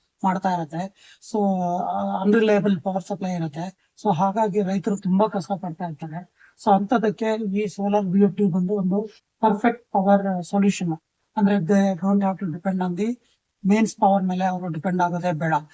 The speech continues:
So, ಅದಕ್ಕಾಗಿ ನಾನು ಏನ್, ಆ, ರಿಕ್ವೆಸ್ಟ್ ಮಾಡ್ಕೊಳ್ಳೋದಂದ್ರೆ, ಎಲ್ಲ ಫಾರ್ಮರ್ಸ್, ಫಾರ್ಮರ್ಸ್‌ಗೂ, ಫಾರ್ಮರ್ಸ್‌ಗೂ ನೀವು ಸೋಲಾರ್ ವಿ ಎಫ್ ಡಿ ಯನ್ನ ಅಳವಡಿಸಿ, ಮತ್ತೆ ನಿಮ್ಮ,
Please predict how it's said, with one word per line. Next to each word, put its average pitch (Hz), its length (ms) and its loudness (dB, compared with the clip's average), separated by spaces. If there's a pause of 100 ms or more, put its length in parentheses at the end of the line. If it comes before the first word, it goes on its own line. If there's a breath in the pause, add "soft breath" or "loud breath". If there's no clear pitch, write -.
(240 soft breath)
So, 214 80 2
ಅದಕ್ಕಾಗಿ 208 460 2
ನಾನು 196 280 4
ಏನ್, 185 540 2
ಆ, 175 300 -4
ರಿಕ್ವೆಸ್ಟ್ 190 340 -4
ಮಾಡ್ಕೊಳ್ಳೋದಂದ್ರೆ, 170 640 -4
ಎಲ್ಲ 175 240 -2
ಫಾರ್ಮರ್ಸ್, 180 460 -4 (760 loud breath)
ಫಾರ್ಮರ್ಸ್‌ಗೂ, 190 720 0
ಫಾರ್ಮರ್ಸ್‌ಗೂ 196 1000 0 (520 loud breath)
ನೀವು 214 260 4
ಸೋಲಾರ್ 214 380 2
ವಿ 196 120 2
ಎಫ್ 196 200 2
ಡಿ 196 100 4
ಯನ್ನ 180 200 0 (600 soft breath)
ಅಳವಡಿಸಿ, 208 800 0
ಮತ್ತೆ 202 260 -2
ನಿಮ್ಮ, 196 240 2